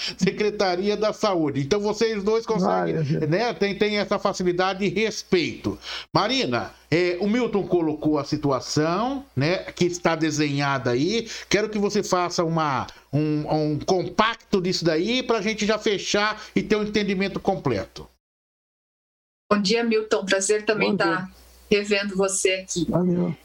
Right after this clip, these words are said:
Speaker 3: É, na verdade, eu acho que o Milton, né, ele colocou uma situação muito interessante, Oliveira,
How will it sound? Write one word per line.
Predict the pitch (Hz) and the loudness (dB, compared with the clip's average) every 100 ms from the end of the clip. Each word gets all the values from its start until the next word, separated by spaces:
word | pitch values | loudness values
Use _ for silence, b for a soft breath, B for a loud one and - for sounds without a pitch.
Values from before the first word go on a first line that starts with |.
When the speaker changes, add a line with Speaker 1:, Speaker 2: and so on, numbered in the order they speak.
| - | -2
Speaker 3:
É, | 190 196 185 190 | 0 2 0 0
na | 226 | 0
verdade, | 233 240 214 240 254 | 0 0 0 0 0
eu | 240 | 0
acho | - - | -2 -2
que | - | 0
o | 214 185 | 0 2
Milton, | 202 196 214 262 277 214 190 | -2 0 0 0 0 0 0
né, | 190 196 - | 0 0 0
ele | 190 202 | 0 0
colocou | 208 202 202 208 | 0 0 0 0
uma | |
situação | 202 - 202 - 208 | 0 0 0 0 0
muito | 208 226 | 0 0
interessante, | 226 220 185 185 214 214 214 | 0 0 0 0 0 0 -2
Oliveira, | 180 165 165 160 | -2 0 0 0